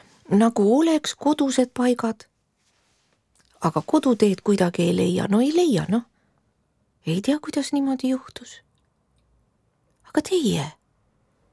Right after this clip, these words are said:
kust kandi rahvas teie olete? Ma pole teid siin kunagi varem näinud." Ja inimesed vastasid: "Näed, meiega on niisugune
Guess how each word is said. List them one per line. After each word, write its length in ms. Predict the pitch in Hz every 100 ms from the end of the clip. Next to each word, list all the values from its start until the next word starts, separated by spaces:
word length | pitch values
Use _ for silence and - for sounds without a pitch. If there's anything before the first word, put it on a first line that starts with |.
| _ _ _ -
kust 200 | 311 -
kandi 280 | 254 254 269
rahvas 320 | 262 254 240
teie 260 | 381 339 220
olete? 280 | 180 -
Ma 120 | 175 190
pole 200 | 240 262
teid 220 | 285 285
siin 380 | - 311 294 294 _ _
kunagi 360 | - 311 294 294
varem 320 | 302 294 294
näinud." 500 | 311 233 165 - - _ _ _ _ _ _ _ _ _ _ _ _ _ _ _ _ _ _ _ _ _ _ _ _ -
Ja 80 | 196
inimesed 480 | 285 302 294 277
vastasid: 580 | 196 180 - - 170 202 202
"Näed, 480 | 226 220 214 202 - - _ _ _ _ _ _ _ _ _ _ _ _ _ - - - -
meiega 360 | 233 254 226
on 120 | 220 233
niisugune 560 | 269 262 247 233 240